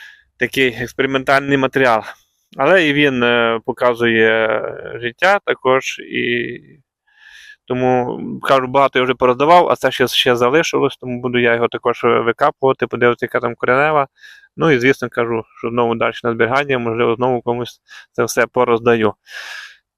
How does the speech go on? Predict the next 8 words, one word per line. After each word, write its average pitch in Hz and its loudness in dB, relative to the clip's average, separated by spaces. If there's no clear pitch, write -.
Тому 190 6
отак 151 2
от 123 -2
в 131 -4
мене. 127 0
Йдемо 131 2
до 127 4
роботи, 165 2